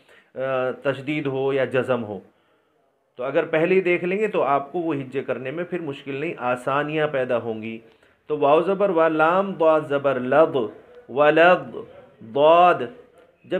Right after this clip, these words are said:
اس طریقے کے ہجے کرنے کا نمبر آئے گا جہاں پر دیکھیے تشدید ہے، تشدید والے حرف کے بعد پھر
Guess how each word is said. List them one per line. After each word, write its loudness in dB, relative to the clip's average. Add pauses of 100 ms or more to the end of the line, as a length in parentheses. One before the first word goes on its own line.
اس -8
طریقے -4
کے -2
ہجے -2
کرنے -2
کا 0
نمبر 0
آئے 2
گا 0
جہاں -2
پر -2
دیکھیے -6
تشدید -6
ہے، 0 (340)
تشدید -6
والے 4
حرف -2
کے -2
بعد 2 (220)
پھر -6